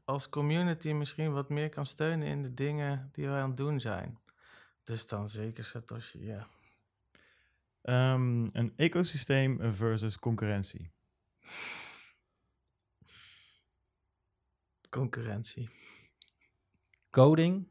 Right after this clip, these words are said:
Speaker 3: versus marketing.
Speaker 1: Coding.
Speaker 2: Coding. Yes. Oké, heb je er nog eentje waar je zegt van, "Daar wil ik nog even wat extra uitleg over geven"?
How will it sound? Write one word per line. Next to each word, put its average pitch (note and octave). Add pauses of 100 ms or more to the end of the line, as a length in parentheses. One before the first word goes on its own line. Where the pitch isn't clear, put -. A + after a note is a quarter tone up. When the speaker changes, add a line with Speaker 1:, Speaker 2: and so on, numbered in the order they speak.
(160)
Speaker 3:
versus G#2+
marketing. - (3250)
Speaker 1:
Coding. G#2+ (220)
Speaker 2:
Coding. - (560)
Yes. G2 (640)
Oké, D3
heb D#3
je E3
er D#3+
nog D#3+
eentje C#3
waar C3
je A#2+
zegt A2+
van, A#2
"Daar A#2
wil A#2
ik A2+
nog A2+
even A2
wat G#2+
extra A#2
uitleg C3+
over B2+
geven"? B2+